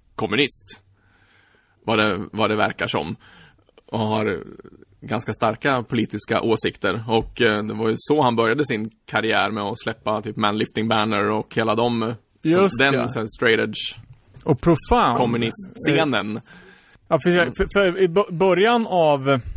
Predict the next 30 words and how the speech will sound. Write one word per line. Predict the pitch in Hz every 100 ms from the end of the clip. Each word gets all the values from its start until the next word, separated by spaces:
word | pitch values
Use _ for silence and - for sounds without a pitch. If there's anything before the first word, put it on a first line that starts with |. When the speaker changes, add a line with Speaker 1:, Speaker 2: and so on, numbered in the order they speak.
| - - - _ - -
Speaker 2:
av | 151
Crucial | - 165 127 147
Response-katalogen | 131 - 180 147 - - 160 147 170 247 214 160
så | 131
är | 147 139
det |
ju | 135
väldigt | 131 147 202
mycket | 226 - 160
amerikanska | 143 135 - - 240 147 - 123
grejer. | 123 - - - - - -
Sen | - 175
blev | 214 196
det |
väl | 175
nästan | 165 147 156
Speaker 1:
Mm. | 185 156 147
Speaker 2:
enbart | 196 214 - - -
europeiskt. | 160 139 127 214 175 - - - - _
Speaker 1:
Ja. | 107 110 120 -
Speaker 2:
Men | 147
det | 156
är | 170
ju, | 175 170 151 - _ _ _ _ _ _ _ _ _
det | - 139
är, | 131
han | 135 135
släppte | 147 135 - 147
ju, | 135 131 127 127
eh, | 123